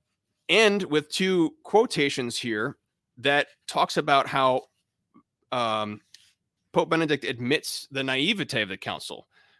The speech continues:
because the, the problem with Vatican two was that it did not exercise the virtue of caution. The virtue of caution is to see and avoid future evil.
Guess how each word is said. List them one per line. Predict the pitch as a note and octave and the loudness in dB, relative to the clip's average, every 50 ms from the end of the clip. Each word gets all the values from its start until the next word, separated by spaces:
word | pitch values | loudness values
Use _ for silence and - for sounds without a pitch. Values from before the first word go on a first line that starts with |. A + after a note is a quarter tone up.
| _ _ _ - | _ _ _ -6
because | C#3+ C#3+ D3+ C#3+ | -4 -2 -2 -2
the, | C#3+ D3 C3 B2+ | -2 -2 -2 -2
the | C#3+ C3 | -6 -8
problem | C3 - - D#3 E3 G3 G#3 A3 A3 G3+ F#3 | -8 -6 0 4 4 4 4 4 2 -2 -2
with | F3 D#3+ D3+ - - | -2 -2 -4 -8 -10
Vatican | C#3 C3+ C3+ C#3+ D3 - - C#3 A#2+ | -4 -4 -2 -2 -2 -2 -4 -4 -4
two | - - C3+ B2 A#2+ | -4 -4 -4 -4 -2
was | A2+ A#2 A2+ A2+ - | -2 -4 -6 -6 -4
that | A#2 A2+ A#2 - - | -4 -4 -4 -4 -6
it | B2+ A2+ A2 A2+ | -8 -8 -6 -6
did | - C#3 C#3+ D#3+ | -6 -4 -2 2
not | D#3+ D#3 D3+ C#3 - - | 2 2 2 2 0 -2
exercise | C3 C3 - - C#3+ B2+ - C3 B2 A#2+ A2 G#2+ | -4 -4 -2 -4 -4 -4 -2 -2 -2 -2 -2 -4
the | A2+ A2 | -6 -6
virtue | G2+ G#2+ A#2+ B2+ C#3+ D3 - - - C3 A#2+ | -4 0 4 6 6 6 4 2 2 2 2
of | - - G#2 - - | 2 0 -4 -6 -10
caution. | - - - C3+ C#3 C3+ - - - F2+ - - _ _ _ _ _ _ _ _ _ _ _ _ _ _ _ _ _ _ _ _ _ _ _ _ _ _ _ _ _ - | -2 2 6 8 8 8 6 2 -4 -8 -10 -14 _ _ _ _ _ _ _ _ _ _ _ _ _ _ _ _ _ _ _ _ _ _ _ _ _ _ _ _ _ -6
The | A#2 | -2
virtue | A#2 D3+ F#3 F#3+ - G3+ F3 | 4 6 6 6 6 4 4
of | D3+ - | 2 2
caution | - - - F3 F#3+ G3 - - C#3+ C3 B2 C3+ - - | -2 4 6 8 8 8 6 2 0 -2 -2 -4 -4 -4
is | B2 B2 B2 A#2+ - - | -2 -2 -2 -2 -4 -6
to | - - B2+ A#2+ | -4 -4 -4 -2
see | - - - - E3 E3 F3 G3+ A3+ B3+ D4 C#4+ _ _ _ _ _ _ _ _ | -2 -2 -2 0 0 0 2 2 2 0 -2 -4 _ _ _ _ _ _ _ _
and | D3 C#3+ C#3+ | 0 2 2
avoid | C3+ B2+ A#2 B2 C#3 D3 D3 C#3 C3 C3 C3+ - | 2 0 0 0 2 4 4 4 2 0 -2 -6
future | - - D3 D3 C3 - C#3 | -8 -10 -8 -8 -6 -6 -6
evil. | - C#3 C#3+ C3 G#2 F2 - | -4 -4 -4 -4 -4 -6 -12